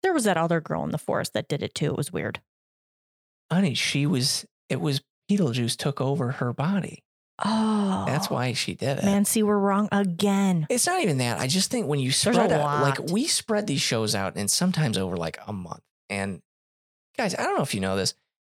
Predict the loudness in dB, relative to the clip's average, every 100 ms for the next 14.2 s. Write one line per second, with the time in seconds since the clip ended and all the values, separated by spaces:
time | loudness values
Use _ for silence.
0 | _ -4 -2 0 0 0 0 -2 -2 -2
1 | -2 -4 -4 -4 -4 -4 -4 -6 -8 -14
2 | _ _ _ _ _ _ -8 -6 -2 -2
3 | -2 -2 -2 -2 -2 -4 -4 -6 -6 -4
4 | -4 -2 -4 -4 -8 -6 -4 -4 -2 -2
5 | 0 0 -2 -6 _ _ _ _ _ -12
6 | -6 -2 -2 -2 -4 -4 -6 -10 _ _
7 | _ _ -20 -10 -10 -4 -2 -2 -2 -4
8 | -4 -6 -8 -8 -8 -12 -12 -12 -12 _
9 | -8 -8 -6 -4 -2 0 0 0 0 0
10 | -2 -4 -6 -10 -12 -12 -10 -4 -2 -2
11 | -2 -2 -2 -2 -2 -4 -4 -6 -6 -10
12 | _ _ _ _ _ _ _ _ _ _
13 | _ -2 0 4 4 2 2 0 0 -2
14 | -4